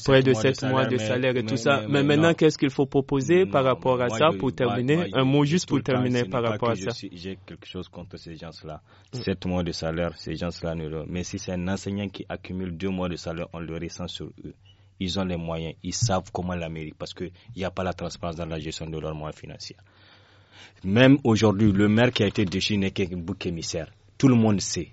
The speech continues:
Speaker 2: il y a un problème de coordination aujourd'hui dans la gestion de la ville. On a un ministère de la ville, on a le programme Niamey Niala. J'ai vu le cas de la Côte d'Ivoire, le ministère de la ville et de la salubrité. C'est un, une instance de coordination, qui propose des programmes.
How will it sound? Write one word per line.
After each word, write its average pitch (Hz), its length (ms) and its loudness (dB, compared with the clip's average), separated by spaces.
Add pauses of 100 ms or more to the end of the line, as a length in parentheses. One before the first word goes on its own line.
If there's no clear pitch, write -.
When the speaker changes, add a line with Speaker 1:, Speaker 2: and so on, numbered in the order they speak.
Speaker 2:
il 92 60 -2
y 107 40 2
a 110 40 6
un 110 60 2
problème 101 300 0
de 90 80 -4
coordination 92 680 -4
aujourd'hui 78 480 -8 (160)
dans 90 120 -2
la 82 140 -4
gestion 90 400 -4
de 85 100 -4
la 76 140 -6
ville. 76 180 -12 (420)
On 113 160 2
a 131 60 4
un 135 80 6
ministère 92 380 2
de 82 80 -2
la 78 160 -4
ville, 73 140 -10 (280)
on 110 140 2
a 127 80 4
le 117 100 2
programme 92 500 -2
Niamey 82 260 -6
Niala. 76 300 -8 (240)
J'ai - 160 -8
vu 95 140 -8
le 98 120 -4
cas 92 160 -8
de 85 80 -10
la 82 120 -8
Côte 104 180 -10
d'Ivoire, 110 280 -4
le 98 100 0
ministère 92 340 -4
de 85 120 -4
la 82 160 -2
ville 87 140 -2
et 85 60 -2
de 82 120 -4
la 78 440 -4
salubrité. 80 640 -6 (300)
C'est 139 380 2
un, 165 140 0 (460)
une 151 160 6 (100)
instance 147 640 6 (260)
de 123 100 2
coordination, 120 800 0
qui 123 180 -6
propose 160 420 -2
des 127 120 0
programmes. 98 400 -4